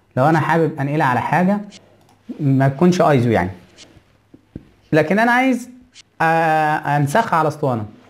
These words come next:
كل اللي انا عن-، اللي عليا بعمله ان انا بقول له بيرن. بعد كده بحط الاسطوانة بتاعتي في الدي في دي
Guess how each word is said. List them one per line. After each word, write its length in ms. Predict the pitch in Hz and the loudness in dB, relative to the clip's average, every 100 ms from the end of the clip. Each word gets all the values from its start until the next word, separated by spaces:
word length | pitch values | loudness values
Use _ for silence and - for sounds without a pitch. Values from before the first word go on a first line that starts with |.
| - _ - _ - | -20 _ -20 _ -10
كل 80 | - | 0
اللي 140 | 262 262 | 2 2
انا 80 | |
عن-، 300 | 247 254 254 | 2 2 2
اللي 260 | 208 185 185 | 0 0 2
عليا 280 | 180 226 233 | 2 2 2
بعمله 400 | 185 202 254 254 | 2 2 2 2
ان 80 | 196 | 2
انا 160 | 214 | 4
بقول 220 | 185 185 | 4 2
له 60 | 214 | 2
بيرن. 320 | 156 151 110 101 - _ _ _ _ _ _ _ _ _ _ _ _ _ _ _ _ _ _ _ _ _ _ _ _ _ _ _ _ _ _ _ _ _ _ _ _ _ _ _ _ _ _ _ - | 2 2 0 -8 -18 _ _ _ _ _ _ _ _ _ _ _ _ _ _ _ _ _ _ _ _ _ _ _ _ _ _ _ _ _ _ _ _ _ _ _ _ _ _ _ _ _ _ _ -6
بعد 240 | 143 202 | -2 0
كده 280 | 220 233 262 240 | 0 -2 -2 -4
بحط 320 | 147 202 208 | -6 -6 -4
الاسطوانة 440 | 170 156 156 185 190 | -2 -2 0 0 0
بتاعتي 400 | - 208 226 269 - - _ _ _ _ _ _ | -2 -2 -2 -6 -10 -20 _ _ _ _ _ _
في 180 | - 160 | 0 2
الدي 360 | 147 123 160 | 2 2 4
في 100 | 170 | 4
دي 300 | 170 269 - | 4 2 0